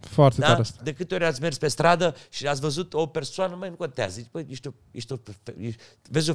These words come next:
Speaker 2: femeie pe stradă, du-te să-i zici: "Ești o femeie, ești o fată foarte frumoasă." Fără să aștepți absolut nimica, ci doar îi zici chestia asta, să fă un compliment.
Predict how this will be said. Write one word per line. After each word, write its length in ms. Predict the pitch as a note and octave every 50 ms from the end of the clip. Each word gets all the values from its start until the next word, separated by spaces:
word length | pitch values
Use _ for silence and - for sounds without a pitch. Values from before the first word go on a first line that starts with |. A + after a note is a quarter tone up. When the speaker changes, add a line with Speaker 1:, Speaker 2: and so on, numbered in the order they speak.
| A#2 - -
Speaker 2:
femeie 280 | - C3+ A#2+ G#2+ F2+ F2
pe 100 | - F2
stradă, 340 | - - F2 D#2 C2+ C2 -
du-te 220 | - - C3+ C3 B2+
să-i 140 | A2 A#2 A2
zici: 120 | G#2 G#2+
"Ești 140 | G2+ F#2+ -
o 40 | F2+
femeie, 240 | F2 F#2 G2 F#2+ F2 -
ești 140 | F#2+ F2 -
o 40 | -
fată 180 | - G#2+ - F2+
foarte 220 | - D#2+ - -
frumoasă." 400 | D2 - - C#2 C2+ C2+ - - _ _ _ _ _ _ _ _ _ _ _ _ _ _ _ -
Fără 260 | - G#3 A3+ A#3+ A#3
să 100 | - A3
aștepți 340 | G3 - - G3 D3+ - E3
absolut 320 | D#3+ - - D#3 D3+ C#3
nimica, 340 | C3 C3 A#2+ A#2+ - G2+ G2 - - - -
ci 80 | - -
doar 240 | G#3+ F3 A#3 A#3+ A#3+
îi 80 | A#3+
zici 240 | F#3 E3+ G#3+ - -
chestia 300 | - E3+ D3+ - - D3
asta, 160 | C#3+ C3+ C3 C3
să 60 | A#2
fă 120 | A2 D3
un 160 | E3 F3+ F3+
compliment. 640 | E3+ - C#3+ C3+ A#2+ G#2+ A2 A2+ G#2+ G#2 E2+ C#2+ C2